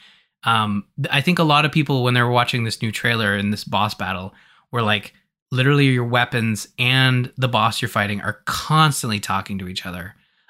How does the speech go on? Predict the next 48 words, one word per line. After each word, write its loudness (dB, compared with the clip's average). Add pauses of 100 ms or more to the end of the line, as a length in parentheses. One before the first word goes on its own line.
(140)
um, -2
and -6
badgering -4
each -6
other -6
and -6
joking -4
around. -6
And, -10 (420)
and 0
to 0
me, 4
like, 2
I, 2 (320)
I 2
don't 0
mind 2
that. 2
I -2
kinda 2
find 0
that -2
type 0
of -6
humor 0
funny 0
and, -4 (300)
you -4
know, 0
just -6 (100)
having -2
these -2
things -2
constantly -4
chatter -2
at -4
each -4
other. 0
But -2
I 2
know 0
some -2
folks -6
will -10
find -6
that -6
annoying, -8
and -8